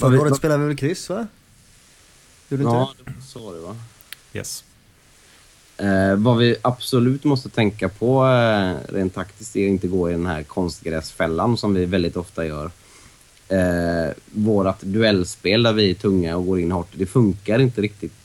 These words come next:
Speaker 1: eh, på samma sätt på konstgräs. Så man måste kanske väga tekniken för, eh, duellspelet i en sån här match.
Speaker 2: Du vill se Diego Calvo, med andra ord?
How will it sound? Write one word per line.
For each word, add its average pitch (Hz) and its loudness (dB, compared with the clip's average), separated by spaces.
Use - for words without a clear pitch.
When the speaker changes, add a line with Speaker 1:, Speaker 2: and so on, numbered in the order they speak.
Speaker 1:
eh, 82 -4
på 76 -10
samma 82 -4
sätt 98 -10
på 107 -12
konstgräs. - -6
Så - -12
man 92 -2
måste 104 -2
kanske 104 0
väga 92 0
tekniken 110 -2
för, 85 -2
eh, 76 -8
duellspelet 95 -2
i 101 -4
en 98 -2
sån 95 -12
här 85 -4
match. 82 -10
Speaker 2:
Du 135 -2
vill 131 0
se 131 0
Diego 120 -2
Calvo, 110 -4
med 131 0
andra 120 -2
ord? 98 -8